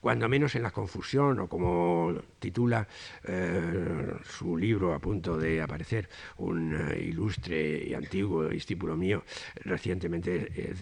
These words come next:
eh, cesado como director del Instituto de Filosofía, Javier Muguerza, vivimos unos tiempos de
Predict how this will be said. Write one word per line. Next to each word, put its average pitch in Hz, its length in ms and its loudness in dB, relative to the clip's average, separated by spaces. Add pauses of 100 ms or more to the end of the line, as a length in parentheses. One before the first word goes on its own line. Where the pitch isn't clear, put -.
(120)
eh, - 300 -2
cesado - 280 -4 (180)
como 78 300 -2
director 82 560 -2 (320)
del 82 320 0
Instituto 107 560 -2
de 80 200 2
Filosofía, 85 600 -4
Javier 85 280 -2
Muguerza, 90 400 -2 (320)
vivimos 127 360 0
unos - 220 -6
tiempos 120 360 -2
de 107 220 -2